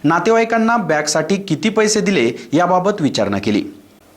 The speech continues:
सर्वसाधारणपणे प्लाझ्माला आठ हजार रुपयांच्या आसपास खर्च देणे योग्य असल्याचे सांगण्यात आले.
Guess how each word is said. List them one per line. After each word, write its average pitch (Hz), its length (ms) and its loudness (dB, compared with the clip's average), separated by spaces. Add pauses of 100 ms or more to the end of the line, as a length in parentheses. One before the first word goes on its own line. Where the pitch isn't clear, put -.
(420)
सर्वसाधारणपणे 226 1000 2
प्लाझ्माला 160 760 0
आठ 156 200 0
हजार 185 220 2
रुपयांच्या 196 540 0
आसपास 156 540 -2
खर्च 143 280 -2
देणे 135 460 0
योग्य 185 340 0
असल्याचे 220 440 0
सांगण्यात 113 400 0
आले. 104 180 0